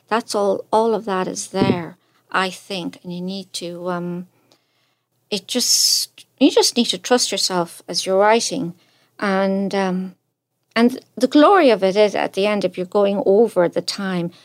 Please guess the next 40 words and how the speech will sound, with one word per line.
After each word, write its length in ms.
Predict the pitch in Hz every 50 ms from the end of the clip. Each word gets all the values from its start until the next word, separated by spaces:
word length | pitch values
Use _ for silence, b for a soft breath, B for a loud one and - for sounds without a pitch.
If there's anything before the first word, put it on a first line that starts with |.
| b b _
you 80 | _
just 200 | - - 262 -
say, 100 | - 247 -
"Okay, 360 | - 262 - - 269 226 190
I 20 |
go 220 | 180 180 - 196 196
back 260 | - 208 202 - -
and 80 | 185 190
I 80 | 185
cut 320 | 185 - - - 185 - -
off 240 | 190 180 180 -
the 60 | - -
fat," 500 | - - 254 285 202 - - - - - _ _ _ _ _ _ _ _ -
you 120 | 190 196
know. 240 | 190 180 190 196 - -
And 100 | 214 233
again, 320 | 233 - 277 269 254 214
you 100 | 202 202
just 280 | 202 - 277 262 - -
have 240 | - 294 294 294 -
to 100 | - -
ke-, 220 | - - - -
you 180 | 220 240 233 -
just 220 | - 277 269 -
have 260 | - 277 285 277 _
to 200 | - - 233 220 - _
keep 260 | - - 254 247 -
your, 80 | 240 220
s-, 260 | - - - - - _ _ _ _ _ _ _ _ _ _ _ _ _ _ _ -
as, 280 | 226 214 - - - _ _ _ _ _ _ _ _ -
as 120 | 214 196
you 220 | 214 226 262 262 247
as 160 | 220 202 -
a 80 | 202
writer, 420 | 196 208 202 196 208 - - 196 - -
as 140 | 180 -
the 40 | 185
character, 720 | 185 - - - 208 202 208 208 196 196 - - 208 190 -
as 200 | 180 180 - 214
the, 140 | 202 190 180